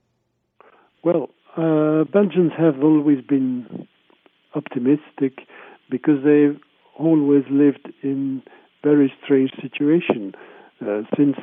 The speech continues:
uh, eighteen thirty, Belgium has always been an occupied country. Uh, the power was, uh, broad. Uh, the, the, the,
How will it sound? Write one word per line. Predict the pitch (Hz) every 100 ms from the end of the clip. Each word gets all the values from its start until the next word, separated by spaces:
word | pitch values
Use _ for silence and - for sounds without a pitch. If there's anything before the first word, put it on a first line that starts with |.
| - 147
uh, | 131 127 135
eighteen | 131 143 - 151 147 143 139 139 151 202 _ - - _ _
thirty, | 147 135 - - 143
Belgium | 127 139 131 127 131 123 127 147
has | 170 135 131 -
always | 151 147 135 127 -
been | - 135
an | 131
occupied | 135 - 139 135 123 -
country. | - 131 131 - 139 - - - - - -
Uh, | 107 107
the | 107 -
power | 139 131 127 123
was, | 123 127 - - - - 135
uh, | 127
broad. | 110 123 120 127 147 -
Uh, | 277 127 123 127 131 113 110 117 113 - - - - -
the, | 107 107 104
the, | 110 - _ _
the, | 160 131 120